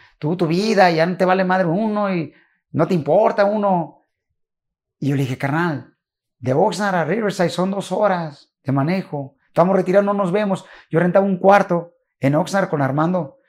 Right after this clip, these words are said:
Armando, a quien Guzmán, que yo le agradezco mucho a él y a su familia también, porque me rentaron un cuartito que era como un closet ahí en Oxnard. Y, y con mi,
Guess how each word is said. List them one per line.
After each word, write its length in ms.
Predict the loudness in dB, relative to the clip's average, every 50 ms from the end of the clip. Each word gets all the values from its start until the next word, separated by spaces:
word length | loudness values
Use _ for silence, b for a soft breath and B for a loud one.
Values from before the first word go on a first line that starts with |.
| b b b b b
Armando, 340 | -6 -2 -2 0 0 0 0
a 40 | 0
quien 460 | 0 -2 -2 -2 -4 -6 -10 -14 _ _ _ _ _ _ _
Guzmán, 380 | -6 -4 -2 0 0 -2 0
que 100 | -2 -2
yo 120 | -2 0 0
le 60 | 0
agradezco 340 | 0 0 -2 -2 -4 -6 -8
mucho 160 | -4 -4 -4
a 20 |
él 60 | -4
y 40 | -4
a 40 | -6
su 80 | -8 -8
familia 320 | -6 -4 -2 -4 -4 -4
también, 400 | -4 -4 -2 -2 -4 -4 -8 b b b b b b b b b b b
porque 340 | _ -6 -6 -6 -4 -4 -4
me 60 | -2
rentaron 300 | -2 -2 -2 -2 -2 -2
un 100 | -2 -2
cuartito 420 | -2 -4 -2 -2 -6 -6 -6 -6
que 160 | -6 -6 -8 -6
era 440 | -4 -2 -2 -4 -4 -8 -10 _ _ _ _ _ _ _ _ _
como 180 | _ -2 0 2
un 160 | 2 2 0
closet 400 | 0 0 0 0 -2 -6 -10 -12 _ _ _
ahí 480 | _ -4 -4 -2 -2 -2 -4 -6 -10 _ _
en 120 | -6 -4 -4
Oxnard. 340 | -4 -6 -6 -10 -10 -10 -12 _ _ _ _ _ _ _ _ _ _ _ _ _ _ _ _ _ _
Y, 600 | _ -4 -2 0 0 0 0 -2 -4 -4 -6 -10 -12 -12 -14 -20 _ _ -8
y 160 | -6 -6 -2
con 160 | -2 -2 0
mi, 340 | 0 0 0 -2 -4 -6